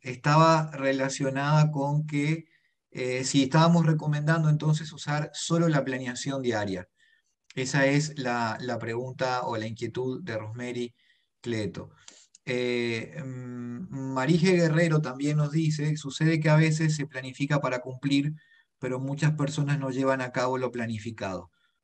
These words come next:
Solo lo hacen para cumplir y en ocasiones ni lo miran". Creo que, que Ma-, eh, Marije Guerrero está dando en el clavo, ¿eh? Eh,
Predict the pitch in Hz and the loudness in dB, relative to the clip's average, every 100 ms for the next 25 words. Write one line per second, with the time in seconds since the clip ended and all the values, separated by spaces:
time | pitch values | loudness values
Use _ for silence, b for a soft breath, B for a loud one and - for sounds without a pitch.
0 | _ - 143 143 143 147 151 143 139 147 | _ -4 0 4 4 4 2 2 2 2
1 | - 151 156 160 - 127 117 117 123 135 | 0 2 2 2 -2 -6 -6 -8 -8 -4
2 | 135 143 131 135 131 123 117 101 90 95 | -2 -2 -4 -4 -2 -2 -4 -6 -8 -12
3 | b b b b _ 156 170 196 151 156 | b b b b _ 4 6 6 6 6
4 | 151 147 135 131 127 123 131 120 117 117 | 6 2 -2 -2 -4 -4 -4 -4 -4 -4
5 | 120 143 156 156 143 131 131 117 123 - | -2 2 4 4 4 4 2 0 0 -4
6 | - - 123 117 135 131 147 151 123 120 | -8 -8 -8 -2 0 2 4 2 0 -2
7 | 131 117 120 170 - _ _ _ - B | 0 2 0 -4 -12 _ _ _ -20 B
8 | - - 156 - - _ - 120 | -6 -2 -2 -4 -14 _ -8 -6